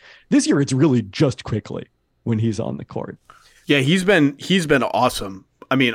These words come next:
Speaker 2: awesome. A defensive demon, getting around screens, getting deflections. He moves without the ball on offense.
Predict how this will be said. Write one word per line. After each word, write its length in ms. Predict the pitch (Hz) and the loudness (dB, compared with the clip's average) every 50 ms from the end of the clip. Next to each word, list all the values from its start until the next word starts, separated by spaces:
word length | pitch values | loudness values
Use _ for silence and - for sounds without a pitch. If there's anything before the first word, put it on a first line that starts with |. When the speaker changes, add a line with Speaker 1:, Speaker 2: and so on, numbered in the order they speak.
| - - | -2 -2
Speaker 2:
awesome. 520 | 135 127 127 123 - - 110 95 95 90 - - | 0 2 2 2 0 -4 -6 -8 -12 -12 -6 -2
A 80 | 131 127 | -2 -2
defensive 720 | - - 151 160 151 - 160 139 127 - 131 120 104 95 | 0 -2 -2 -2 -2 0 0 0 2 0 -2 -4 -4 -4
demon, 520 | 101 127 131 139 131 120 110 101 95 98 95 - | -2 2 2 4 2 2 -2 -4 -8 -14 -14 -4
getting 280 | - 139 135 123 120 120 | -2 0 0 0 0 0
around 320 | 120 113 113 110 104 - | 0 0 0 -2 -4 -6
screens, 540 | - - - 147 143 139 131 127 127 123 - | -8 -6 -2 0 2 2 2 2 0 -2 -2
getting 240 | - 120 117 - 98 | -2 -4 -4 -4 -10
deflections. 680 | - - - - 135 135 - - - 139 131 123 120 | -14 -12 -2 0 0 0 0 0 0 0 0 0 -2
He 80 | 120 117 | -4 -4
moves 280 | 113 131 135 131 135 | 0 0 0 0 -2
without 260 | 123 107 113 117 120 117 | -4 -2 0 0 0 0
the 80 | 127 | -2
ball 280 | 113 120 113 113 110 110 | 0 2 2 4 4 2
on 120 | 113 110 | 0 0
offense. 420 | 110 113 117 - 135 123 117 - | 0 -2 -2 0 -2 -4 -4 -6